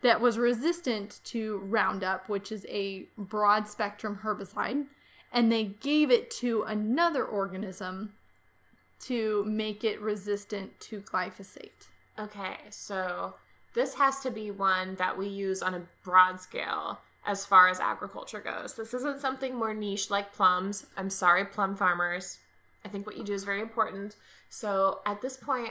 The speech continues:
Speaker 2: I'm kind of leaning either, um, okay, so it's gotta be corn or soybeans because we use a lot of Roundup when we're talking about the farming of corn or soybeans.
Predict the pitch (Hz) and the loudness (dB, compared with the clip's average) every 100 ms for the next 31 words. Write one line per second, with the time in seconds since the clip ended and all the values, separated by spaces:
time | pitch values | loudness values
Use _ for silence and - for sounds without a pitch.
0 | - 202 240 - 415 403 262 240 226 226 | 0 0 0 -6 -2 -2 -2 -4 -4 -6
1 | 214 - 208 208 208 202 202 - 196 190 | -6 -4 -4 -2 -2 0 -2 2 2 2
2 | 196 185 190 - _ _ _ _ - 254 | -4 -8 -12 -14 _ _ _ _ -4 -2
3 | 208 226 214 226 247 294 - 285 294 294 | -2 -4 -2 -2 -2 -4 -2 -2 -2 -2
4 | 208 190 180 180 185 - 202 - 220 202 | -2 -4 -6 -10 -12 -10 -12 -4 -4 -4
5 | 208 208 196 185 180 180 220 214 196 190 | -6 -6 -6 -2 2 2 2 2 4 2
6 | 190 190 190 190 190 214 202 202 196 196 | -4 -6 -4 -4 -2 -2 -2 -2 0 2
7 | 185 - 190 196 185 190 190 - 180 190 | 0 -4 -4 -2 -2 -4 -10 -6 -6 -4
8 | 208 196 196 180 190 226 | -8 -8 -8 -8 -10 -12